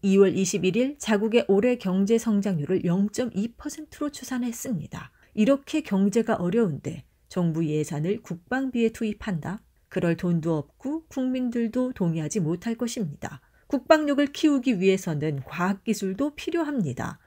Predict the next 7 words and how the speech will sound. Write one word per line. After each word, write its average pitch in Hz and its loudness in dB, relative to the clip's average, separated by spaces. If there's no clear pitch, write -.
현대전은 302 0
최첨단 160 -4
전쟁입니다. 175 -2
재래식 190 4
무기뿐 175 0
아니라 147 -2
핵무기, 269 0